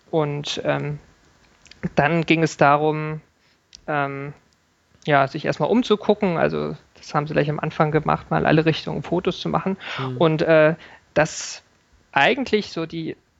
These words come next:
Speaker 1: aus meiner Sicht, ähm, wichtigste wissenschaftliche Erkenntnis jetzt über das erste Jahr, die ist eigentlich direkt da ganz am Anfang gemacht worden. Denn die, äh, Bremsraketen von dem Skycrane, die ja rundum sozusagen gefeuert haben um den
Speaker 2: Mhm.
Speaker 1: Rover, die haben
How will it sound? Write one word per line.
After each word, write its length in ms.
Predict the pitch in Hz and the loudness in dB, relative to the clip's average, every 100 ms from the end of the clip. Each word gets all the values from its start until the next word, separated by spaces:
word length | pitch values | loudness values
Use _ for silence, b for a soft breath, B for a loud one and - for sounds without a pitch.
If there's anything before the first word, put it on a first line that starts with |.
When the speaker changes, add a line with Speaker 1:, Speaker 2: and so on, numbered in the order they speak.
| - | -8
Speaker 1:
aus 160 | 160 - | -8 -2
meiner 280 | 143 196 185 | 0 2 2
Sicht, 560 | 175 185 - - - - | 2 -2 -10 -14 -14 -6
ähm, 380 | 147 147 147 151 - | -4 -4 -6 -12 -6
wichtigste 760 | 190 - 175 - - 156 147 151 B - | -4 -2 -4 -4 0 4 4 2 B -2
wissenschaftliche 720 | 190 208 - 175 - 165 170 | 0 2 4 2 2 0 0
Erkenntnis 560 | - - 202 262 220 190 | -2 -2 0 2 2 2
jetzt 180 | 175 | 0
über 160 | 180 170 | 0 -2
das 160 | 165 - | -2 0
erste 320 | - - 165 | -4 -2 0
Jahr, 200 | 160 190 | 4 2
die 80 | 175 | 0
ist 180 | 175 - | -4 -6
eigentlich 260 | 175 196 | -8 -8
direkt 340 | - - - 185 | -8 -8 -2 4
da 140 | 170 | 4
ganz 200 | 170 170 | 4 0
am 140 | 151 - | -2 -2
Anfang 340 | 151 - 139 | -8 -8 -8
gemacht 380 | - - - - | -6 -8 -8 -10
worden. 260 | 127 - - B B B B | -10 -10 -12 B B B B
Denn 240 | 160 151 156 B B | 0 2 -2 B B
die, 220 | 170 151 - | -4 0 2
äh, 160 | 139 | 2
Bremsraketen 680 | 143 160 285 - 180 196 196 | 2 0 0 0 2 2 0
von 140 | 196 190 | -4 -4
dem 120 | 175 | -4
Skycrane, 680 | - 147 196 - 165 180 240 | -2 0 0 0 -2 -2 -2
die 80 | 165 | -2
ja 220 | 151 160 | 0 -2
rundum 500 | - 196 - 196 214 | 0 -2 0 -2 -2
sozusagen 420 | 185 - 170 170 | -4 0 2 2
gefeuert 460 | 170 - 185 214 - | -2 0 2 2 2
haben 240 | 165 185 | 0 -2
um 120 | 170 | -6
den 120 | 180 | -6
Speaker 2:
Mhm. 60 | 156 | -2
Speaker 1:
Rover, 340 | 156 202 214 B B _ | 0 2 2 B B _
die 80 | 180 | 0
haben 220 | 170 190 | 2 2